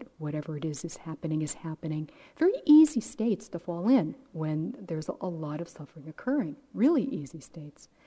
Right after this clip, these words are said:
When we find that we're lost in anger, when we find that we're lost in fear, when we find that we're lost in grief, we can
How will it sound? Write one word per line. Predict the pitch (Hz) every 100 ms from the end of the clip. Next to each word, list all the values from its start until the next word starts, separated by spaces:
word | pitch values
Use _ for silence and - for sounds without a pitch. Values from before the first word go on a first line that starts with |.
| - - _ _ _ -
When | 240 247
we | 254
find | - 247 240
that | 233
we're | 226
lost | 214 214 226 220 - -
in | 214 214 -
anger, | 220 262 262 147 139 -
when | 165
we | 170
find | - 180 180
that | 180
we're | 185
lost | 165 170 170 - -
in | 175
fear, | 160 _ 254 202 151
when | 147 151
we | 151
find | - 147 147
that | 165
we're | 165 139
lost | 143 143 -
in | 165 147
grief, | 147 156 160 143 - - _ _ - - - - _ _ -
we | 240
can | 254